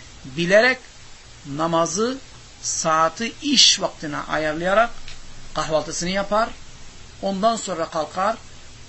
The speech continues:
fecir namazını kaza eder. Bunu bilerek yapıyor. Alimler bir ittifak diyorlar ki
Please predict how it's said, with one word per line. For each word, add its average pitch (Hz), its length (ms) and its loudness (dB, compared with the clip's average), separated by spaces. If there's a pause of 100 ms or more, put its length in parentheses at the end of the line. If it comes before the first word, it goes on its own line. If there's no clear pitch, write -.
(580)
fecir 175 280 -4
namazını 160 440 -2
kaza 151 280 0
eder. 131 220 -4
Bunu 175 200 -2
bilerek 180 360 0
yapıyor. 123 300 -8 (480)
Alimler 190 640 0
bir 220 200 -4
ittifak 165 680 -4
diyorlar 175 500 0
ki 208 280 -6